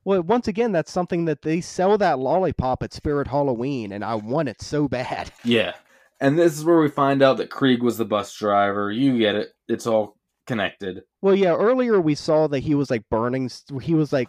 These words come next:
Speaker 1: throwing away papers and stuff and pictures into his fireplace and burning them away.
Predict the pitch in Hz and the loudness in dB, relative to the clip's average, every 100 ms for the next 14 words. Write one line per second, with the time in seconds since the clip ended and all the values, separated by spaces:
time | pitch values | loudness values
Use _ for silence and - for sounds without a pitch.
0 | _ _ - 165 170 165 147 147 135 - | _ _ -2 2 2 2 2 0 -2 -6
1 | 123 113 123 117 123 127 117 - 127 123 | -6 -4 -2 -2 -4 -8 -12 -6 -2 -2
2 | 135 107 117 120 - 120 123 117 120 110 | -4 -8 -8 -8 -4 -4 -4 -6 -6 -6
3 | - 104 101 110 - 120 110 117 98 107 | -4 -4 -2 -4 -4 -6 -6 -8 -4 -4
4 | 110 117 113 110 98 104 107 90 80 | -4 -6 -6 -4 -4 -2 -2 -2 -6